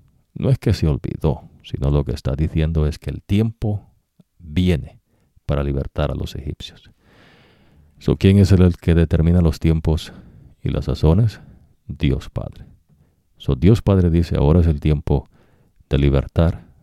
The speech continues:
a los egipcios". Ahora, Dios escuchó sus súplicas y se acordó del pacto. Ahora vio a los israelitas y se dio cuenta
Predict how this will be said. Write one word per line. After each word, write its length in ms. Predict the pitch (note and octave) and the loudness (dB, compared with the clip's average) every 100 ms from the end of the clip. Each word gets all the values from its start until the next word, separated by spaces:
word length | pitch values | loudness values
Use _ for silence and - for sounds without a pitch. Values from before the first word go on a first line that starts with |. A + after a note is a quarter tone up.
| _ | _
a 100 | - | -6
los 200 | B1 - | -4 -6
egipcios". 580 | D2+ A1+ - - - - _ _ _ _ _ _ _ _ _ _ _ _ _ _ _ _ _ | -8 -8 -10 -18 -20 -20 _ _ _ _ _ _ _ _ _ _ _ _ _ _ _ _ _
Ahora, 220 | - E2+ | 2 4
Dios 260 | D#2 B2+ D3 | 6 4 6
escuchó 440 | C#3+ - - C3 | 4 2 2 2
sus 160 | G#2+ G2+ | 4 2
súplicas 640 | G2+ F2 E2+ - F2 - - - | 2 2 0 -2 -4 -6 -16 -10
y 120 | - | -6
se 100 | D#2 | -2
acordó 360 | D2 D2 C2+ D#2 | 0 0 2 0
del 140 | C2+ | 0
pacto. 420 | - - - - - - _ - _ | -4 -8 -10 -18 -20 -20 _ -20 _
Ahora 240 | C2 C2+ | -4 -4
vio 320 | C2 F2 F#2 | 0 4 4
a 40 | G2+ | 6
los 200 | G2 F2 | 4 2
israelitas 920 | F2 E2+ D#2+ D#2+ G2 - A2 - - _ _ _ _ _ _ | 2 2 0 0 0 0 -4 -4 -12 _ _ _ _ _ _
y 100 | E2+ | -6
se 160 | - D#2 | -2 0
dio 180 | D2+ E2+ | 2 2
cuenta 560 | - E2+ E2 F2 D#2+ | 0 -2 -2 -2 -4